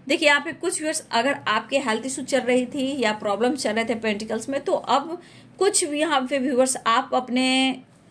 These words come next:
लाइफ में करियर के ग्रोथ पर हो। अगर आपकी बात की जाए तो कुछ व्यूअर्स आप लाइफ में अगर करियर को लेकर सोच रहे हो, तो यहाँ पे कहीं ना कहीं आपको गुड न्यूज़ मिल सकता है, किसी तरह का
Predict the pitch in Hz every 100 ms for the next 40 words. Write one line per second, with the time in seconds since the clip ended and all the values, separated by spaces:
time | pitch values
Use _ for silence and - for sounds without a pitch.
0 | - - - 226 240 269 262 254 233 240
1 | 254 240 190 196 196 170 156 170 - -
2 | _ - _ _ _ - 254 240 214 -
3 | 262 220 220 226 196 208 - - - -
4 | - 269 330 349 311 294 - 220 233 247
5 | 233 277 277 247 247 226 254 262 262 233
6 | 220 233 - 214 208 202 208 240 - -
7 | - 269 269 330 330 320 311 311 311 254
8 | 320 349 - - 226 226 269 214 233 240
9 | 262 247 254 269 - 240 254 254 294 -
10 | - - - - - _ - - - -
11 | - 262 320 277 277 277 262